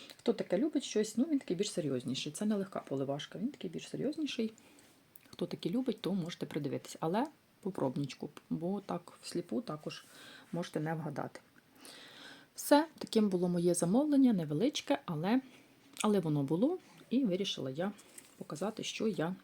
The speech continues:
замовляла по минулому каталогу. Пишіть, що замовляли ви, чи скористались цією пропозицією додатковою, додаткової знижечки. На останньому тижні була непогана вона, тому я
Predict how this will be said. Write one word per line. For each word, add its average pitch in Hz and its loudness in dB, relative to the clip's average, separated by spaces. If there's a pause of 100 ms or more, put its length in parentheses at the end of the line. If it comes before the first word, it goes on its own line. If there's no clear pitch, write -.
(100)
замовляла 147 -4
по - -6
минулому 147 -2
каталогу. 139 -4 (1000)
Пишіть, 202 4
що - 2
замовляли 147 2
ви, 277 8 (880)
чи 180 -2
скористались 156 0
цією 151 2
пропозицією 262 2
додатковою, 202 2
додаткової 180 2
знижечки. 170 -4 (340)
На - -4
останньому 151 -2
тижні 151 0
була 143 -2 (680)
непогана 185 0
вона, 214 4
тому 208 0
я 180 0